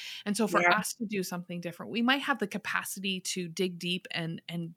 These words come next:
Speaker 1: act on that. But
Speaker 2: Mm.
Speaker 1: those who we're supporting might not be able to have the capacity or strength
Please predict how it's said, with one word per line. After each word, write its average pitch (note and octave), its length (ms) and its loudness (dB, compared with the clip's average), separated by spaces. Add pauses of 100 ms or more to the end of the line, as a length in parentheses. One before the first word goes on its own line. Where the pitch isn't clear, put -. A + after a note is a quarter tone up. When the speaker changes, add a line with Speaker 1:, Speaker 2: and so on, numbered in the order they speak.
(220)
Speaker 1:
act E3 280 -2
on E3 160 -4
that. D3+ 220 -2 (440)
But G#3 120 8
Speaker 2:
Mm. E3+ 60 -8
Speaker 1:
those G#3+ 300 10
who A#3+ 140 4
we're G#3+ 140 -2
supporting G3+ 760 -2 (420)
might G3+ 500 2
not F3+ 420 -2
be E3+ 280 -6
able F3+ 200 -12
to F3 440 -6
have E3 520 -6 (280)
the F3+ 80 -6
capacity F3 580 -4
or E3 80 -8
strength - 520 -6